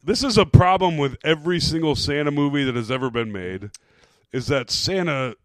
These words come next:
<laughs> isn't real. And then the parents are like, "Oh, how?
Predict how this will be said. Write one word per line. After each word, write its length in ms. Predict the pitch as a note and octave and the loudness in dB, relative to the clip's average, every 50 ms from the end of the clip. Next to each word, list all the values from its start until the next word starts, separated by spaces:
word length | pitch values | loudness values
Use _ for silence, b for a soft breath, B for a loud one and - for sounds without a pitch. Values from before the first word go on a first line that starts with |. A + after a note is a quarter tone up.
| _ _ _ _ _ | _ _ _ _ _
<laughs> 380 | _ _ _ _ _ _ _ - | _ _ _ _ _ _ _ 4
isn't 600 | A#3+ - - - D4+ A3 - F#3 D#3+ C#3+ B2+ A#2+ | 4 4 6 6 2 2 2 2 0 -2 -2 -4
real. 400 | B2 A#2+ A2+ A2+ A2+ B2 A2+ B B B B B B B | -4 -4 -4 -4 -4 -4 -6 B B B B B B B
And 160 | - D3+ D#3 E3+ | -2 0 0 2
then 80 | F3 | 2
the 100 | E3+ D#3 | 2 4
parents 480 | C3+ - D#3+ E3+ F#3+ G3+ G3 F3+ - C#3+ | 4 6 6 6 6 4 4 2 2 0
are 40 | D3 | -2
like, 180 | C#3 C3 - b b b b b b - | -2 -2 -4 b b b b b b -8
"Oh, 680 | - A#3 C#4 C#4+ D4 D4+ D4 A3+ F#3 D#3+ C#3 C3 B2+ | -2 2 4 6 6 6 6 6 4 2 0 -2 -2
how? 340 | B2 - A#3 A#3+ B3+ B3 - | 0 2 2 2 2 0 -4